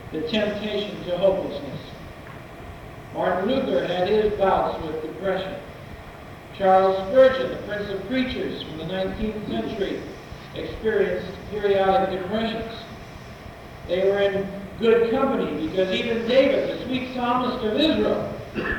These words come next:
had his times when he was very, very down.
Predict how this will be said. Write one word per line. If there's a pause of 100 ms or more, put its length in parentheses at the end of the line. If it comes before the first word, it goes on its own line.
(300)
had
his
times
when
he
was (120)
very,
very
down.